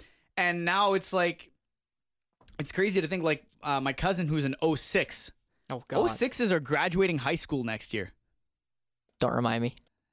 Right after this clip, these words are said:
Speaker 1: Like, what the actual, like, what the F? <laughs> Like, you know, <laughs> like, it's crazy.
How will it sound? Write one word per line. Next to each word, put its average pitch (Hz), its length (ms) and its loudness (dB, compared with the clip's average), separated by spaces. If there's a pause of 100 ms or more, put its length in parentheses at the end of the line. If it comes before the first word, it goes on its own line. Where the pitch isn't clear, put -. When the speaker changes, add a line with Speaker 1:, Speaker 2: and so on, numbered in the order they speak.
(200)
Speaker 1:
Like, 160 320 -2 (180)
what 170 320 0 (120)
the 240 180 0
actual, 170 760 2
like, 135 220 -2 (1080)
what 147 120 0
the - 160 -2
F? 233 280 0
<laughs> - 60 -14
Like, 185 340 -2
you 190 80 2
know, 180 280 2 (120)
<laughs> - 100 -10
like, 202 340 0 (320)
it's - 160 -2
crazy. 233 460 0